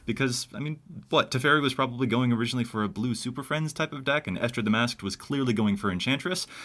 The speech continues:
Well, that's not necessarily the only strategy available to him. Sometimes they can do some other nasty Chain Veil or stack stuff, too.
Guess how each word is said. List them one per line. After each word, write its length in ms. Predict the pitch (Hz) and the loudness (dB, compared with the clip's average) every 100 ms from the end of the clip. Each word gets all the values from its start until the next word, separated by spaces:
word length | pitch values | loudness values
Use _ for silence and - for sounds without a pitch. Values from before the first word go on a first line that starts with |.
| - - | -16 -4
Well, 280 | 117 190 - | 2 2 0
that's 240 | - - 127 | -8 -2 2
not 160 | 147 | 2
necessarily 500 | 151 - 120 135 156 | 2 0 4 4 4
the 120 | 131 | 2
only 160 | 139 143 | 2 0
strategy 360 | 127 156 147 151 | 2 2 4 2
available 380 | 151 190 160 | 2 0 -2
to 160 | 143 160 | -4 -4
him. 160 | 190 160 | -6 -4
Sometimes 500 | 120 165 156 165 123 | -2 0 -2 -2 -2
they 120 | 135 | -4
can 160 | 127 | -2
do 100 | 123 | -4
some 180 | 123 107 | -2 0
other 140 | 120 117 | 2 2
nasty 320 | 113 120 117 | 2 2 0
Chain 240 | - 123 | 2 2
Veil 240 | 120 120 117 | 2 2 2
or 180 | 110 | 0
stack 300 | 107 - 107 | 2 4 4
stuff, 380 | - - 101 - | 2 0 0 0
too. 320 | - 104 101 | 0 2 0